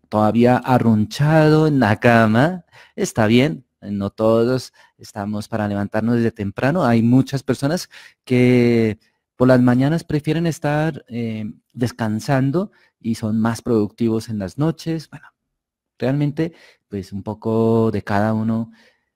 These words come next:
tiene niveles de energías diferentes. De todas maneras, a todos les envío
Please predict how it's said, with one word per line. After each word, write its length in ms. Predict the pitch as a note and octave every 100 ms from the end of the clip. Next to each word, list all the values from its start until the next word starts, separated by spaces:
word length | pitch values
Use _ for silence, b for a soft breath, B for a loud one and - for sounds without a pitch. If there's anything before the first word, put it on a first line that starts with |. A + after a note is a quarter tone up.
| _ _ _ _ _ _ _
tiene 1000 | A#2+ A2 A2 A2 G#2+ A2 A2+ A2+ A2+ - - _
niveles 580 | C3 B2+ B2+ C#3 D#3 C#3+
de 100 | C3
energías 480 | A2+ A2 - A2+ A2
diferentes. 640 | A2+ B2+ C3+ - - - _ _ _
De 80 | -
todas 180 | - F3+
maneras, 420 | C#3 G#2+ A2+ A#2+ G#2
a 100 | F2+
todos 400 | - B2 B2+ B2+
les 160 | A2
envío 460 | A#2 G#2+ A#2 B2